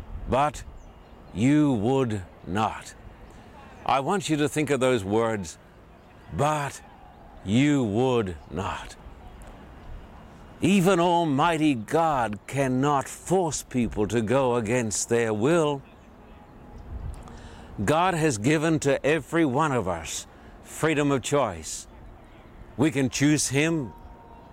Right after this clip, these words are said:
if we desire, and we can reject Him if we desire.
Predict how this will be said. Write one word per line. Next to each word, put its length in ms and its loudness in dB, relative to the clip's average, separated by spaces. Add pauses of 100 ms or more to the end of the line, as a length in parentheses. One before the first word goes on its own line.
(280)
if 300 0
we 120 0
desire, 600 0 (880)
and 280 0
we 140 2
can 240 0
reject 520 0
Him 340 -4 (880)
if 240 0
we 120 2
desire. 580 0